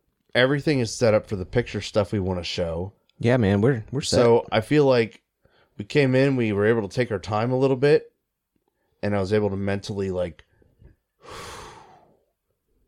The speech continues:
Speaker 1: be here for the episode.
Speaker 2: So, like, we're gonna have to, if you wanna see what we're gonna be talking about in the picture, you're probably gonna have to be on Twitch.
Speaker 1: Yeah, and,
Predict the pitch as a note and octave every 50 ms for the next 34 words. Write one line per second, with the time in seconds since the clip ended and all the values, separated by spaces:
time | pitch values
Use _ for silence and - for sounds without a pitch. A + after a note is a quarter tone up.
0 | _ _ _ _ _ _ _ _ _ - G2 G2 F#2 F2 F2 F2+ F#2 F2+ E2+ E2
1 | - - E2+ E2 E2 E2 D#2+ D2+ - - - - - - - - _ - - -
2 | - B2+ A#2+ B2 B2+ A#2 - - C#3 - - D4+ - D3 D#3 D3+ - - C3 A#2+
3 | A#2 A2+ A2+ A2 A2 G#2+ G#2+ G#2+ G#2+ G#2+ G#2+ G#2+ G#2+ G#2 G2+ - _ _ _ _
4 | _ _ _ _ _ _ _ - - A#2+ B2+ A#2+ B2 A#2+ A#2 A2 - B2 A#2 -
5 | - F#2 G#2 G2+ F#2 E2+ E2+ E2 F2+ - - G2+ G2+ - F2 E2 E2 D#2+ - C#2
6 | D2 - - C3 C3 - G#2 F2+ F#2 - A#2+ G2+ G2 F#2 E2+ E2+ F#2 F2+ E2+ -
7 | F#2 F2 E2 E2 E2 E2+ E2 F2 _ _ - F#2+ F#2 F2 F2 D#2+ D#2 D#2+ - F2+
8 | E2+ D2+ - - - - _ - - G#2 D3 F3 D#3+ F#2+ - - - _ - G#2+
9 | A2 A2+ A2 G#2+ A2 A2